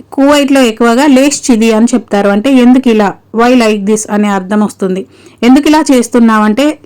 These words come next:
"లేష్ సవ్వి చిది, లేష్ సవ్వి చిది" అని అడుగుతారు. "లేష్ కిదా సవ్వి" అని కూడా అడుగుతారు. ఎక్కువగా ఉపయోగించేది "లేష్ సవ్వి చిది" అంటే "ఎందుకిలా చేస్తున్నావు" అనే అర్థం వస్తుంది. "నేను చెప్పింది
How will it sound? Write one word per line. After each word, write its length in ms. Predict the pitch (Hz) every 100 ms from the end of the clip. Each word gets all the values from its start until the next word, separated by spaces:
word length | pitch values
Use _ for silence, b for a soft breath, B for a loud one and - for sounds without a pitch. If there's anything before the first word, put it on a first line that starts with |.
| 226
"లేష్ 240 | 294 370 359
సవ్వి 220 | 320 320 302
చిది, 240 | 254 254 190 _ b b b b 208
లేష్ 220 | 240 285
సవ్వి 240 | 285 240 254 254
చిది" 240 | 220 226 208
అని 120 | 214 226
అడుగుతారు. 420 | 196 196 190 190 196 214
"లేష్ 240 | 277 349 -
కిదా 220 | 247 226 233
సవ్వి" 280 | 226 202 190 196
అని 120 | 202 208
కూడా 160 | 214 247
అడుగుతారు. 420 | 208 190 185 180 - B B B 208
ఎక్కువగా 340 | 208 254 254 247 233
ఉపయోగించేది 600 | 220 214 208 208 214 302 240
"లేష్ 340 | 214 226 285 - -
సవ్వి 260 | 214 208 269
చిది" 220 | 233 185 180
అంటే 180 | 208 214 269
"ఎందుకిలా 340 | 240 262 269 262 262
చేస్తున్నావు" 540 | 226 220 226 214 208 208 -
అనే 140 | 196 190
అర్థం 240 | 185 214 226
వస్తుంది. 380 | 190 - 180 175 - _ _ _ _ _ _ _ _ _ _ _ _ _ -
"నేను 200 | 247 269 320 311
చెప్పింది 440 | 254 311 311 339